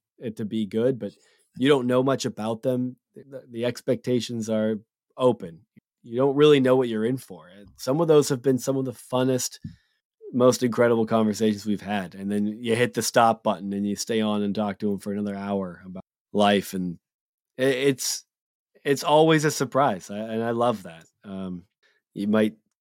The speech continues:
you, you check in with people before you hit record, right? And then you hit record and then the, the tone changes, right? Now you're in interview mode and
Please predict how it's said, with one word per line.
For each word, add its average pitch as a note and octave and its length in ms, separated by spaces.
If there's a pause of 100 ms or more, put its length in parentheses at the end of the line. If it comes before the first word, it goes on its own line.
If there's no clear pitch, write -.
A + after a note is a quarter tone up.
(340)
you, A2+ 140 (120)
you B2 140
check A2+ 300
in A#2 120
with A2 120
people A2 240
before G#2 300
you G#2+ 100
hit G#2+ 140
record, G#2 540 (160)
right? G#2+ 280
And G#2 160
then G2+ 360
you G2 100
hit F#2+ 160
record F#2+ 460
and F2+ 120
then F2 220 (320)
the, A2 260
the A2+ 160
tone A#2+ 340
changes, G2+ 460
right? G2+ 160
Now A2+ 160
you're B2 200
in B2 40
interview B2 340
mode B2 300
and A2 220